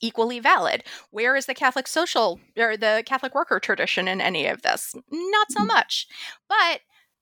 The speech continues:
Speaker 1: increasingly, since the nineteen seventies, and certainly under George W. Bush, Catholic morality around sex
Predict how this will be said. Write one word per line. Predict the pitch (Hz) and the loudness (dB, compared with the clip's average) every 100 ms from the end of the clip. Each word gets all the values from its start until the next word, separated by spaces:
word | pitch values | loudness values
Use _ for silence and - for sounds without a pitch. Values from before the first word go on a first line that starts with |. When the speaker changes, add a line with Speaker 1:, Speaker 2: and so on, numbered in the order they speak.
| _ _ _ | _ _ _
Speaker 1:
increasingly, | 269 349 - 339 349 330 233 185 175 175 185 - | 0 0 0 -2 0 0 0 0 2 2 0 -4
since | - 240 240 | 0 2 2
the | - | 0
nineteen | 220 185 190 185 | 0 2 0 -6
seventies, | 180 175 175 175 170 165 180 - | -2 0 0 -2 0 0 0 0
and | 175 170 156 | 0 0 -2
certainly | - 240 240 202 185 | 0 2 2 0 0
under | 170 175 175 175 170 | 0 0 0 2 0
George | 175 185 180 - | -2 0 0 0
W. | 170 170 180 | -2 -4 -8
Bush, | 180 254 196 190 - - - - _ _ _ | -2 2 2 0 -4 -8 -20 -20 _ _ _
Catholic | - - 262 - 262 - - - _ _ _ - | -4 0 0 0 -2 -2 -10 -20 _ _ _ -6
morality | 214 208 202 233 277 262 208 190 | -2 -2 0 2 2 2 -2 -2
around | 185 180 180 180 | 2 2 2 -2
sex | - 180 - | 2 2 2